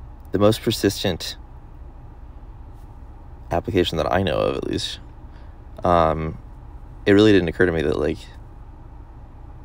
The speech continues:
A T T would have anything to do with it, but it should have. <laughs> Because Map My Drive will straight up drop G P S waypoints on a, on a, and track you, uh, entirely within the background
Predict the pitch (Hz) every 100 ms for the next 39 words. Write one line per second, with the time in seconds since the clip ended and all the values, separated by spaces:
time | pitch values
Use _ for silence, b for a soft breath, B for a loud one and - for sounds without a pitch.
0 | - - 85 - - 90 85 - - 85
1 | - 98 101 - - - - - - -
2 | - - - - - - - - - -
3 | - - B B B B - - - -
4 | - - - 98 92 90 92 87 85 90
5 | 80 82 - 95 87 - - - - -
6 | - - - - - 85 85 80 - 92
7 | 104 113 101 92 82 76 64 57 - -
8 | - - - - - - - - - 85
9 | 85 82 - 78 76 - B B B B
10 | - - - 80 71 71 - 85 80 87
11 | 92 92 113 82 58 - - 50 -